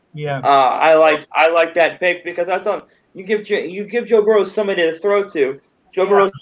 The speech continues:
Speaker 2: doesn't have the ball nearly as long, which makes your offensive line that much better. You can take an average offensive line and make them better by giving your quarterback somebody to quick throw to, which, you know,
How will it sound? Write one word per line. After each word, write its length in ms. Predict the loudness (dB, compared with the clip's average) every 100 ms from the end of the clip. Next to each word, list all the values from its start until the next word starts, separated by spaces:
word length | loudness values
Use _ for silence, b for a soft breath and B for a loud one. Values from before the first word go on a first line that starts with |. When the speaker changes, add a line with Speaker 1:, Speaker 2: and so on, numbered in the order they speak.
| -12
Speaker 2:
doesn't 160 | -4 0
have 200 | 0 -4
the 80 |
ball 220 | 0 2 2
nearly 320 | 0 -2 0
as 180 | -2 -4
long, 420 | -2 0 0 -4 _ _ _
which 180 | -10 -4
makes 220 | -4 -4
your 140 | -2 2
offensive 420 | 2 2 -8 -4
line 240 | 0 0
that 180 | 0 0
much 200 | -4 -2
better. 360 | 2 2 0 -12 _ _
You 120 | -10
can 100 | -8
take 180 | -6 -6
an 80 | 0
average 320 | 2 2 2
offensive 500 | 2 2 0 -4 -8
line 320 | -2 -2 -2 -6 _ _ -14
and 100 | -2
make 180 | -2 -2
them 160 | -6 -2
better 280 | 0 2
by 200 | 2 2
giving 500 | 2 -2 -6 -8 -10 -18 _ -12
your 120 | -6
quarterback 480 | 0 2 2 0 -2
somebody 280 | -8 -4 -2
to 120 | -4
quick 260 | 0 -2
throw 220 | 0 -4 -4
to, 300 | -6 -8 -8 _ _ _ _ _ _ _ _ _ -6
which, 380 | 0 0 -2 _ _ _ _
you 120 | -6
know, 280 | -4 -4